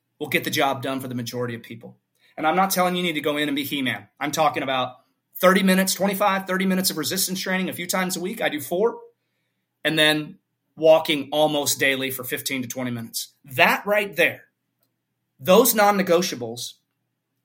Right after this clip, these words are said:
will launch you forward more than the majority of the population. And it took me, like, three minutes to tell you that,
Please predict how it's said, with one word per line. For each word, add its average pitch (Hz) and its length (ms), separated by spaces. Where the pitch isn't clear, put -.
will 170 460
launch 185 600
you 127 300
forward 143 600
more 196 260
than 175 140
the 151 80
majority 147 380
of 135 40
the 131 100
population. 131 680
And 147 220
it 156 80
took 185 160
me, 156 80
like, 135 200
three 156 200
minutes 131 320
to 120 80
tell 127 160
you 110 80
that, 92 160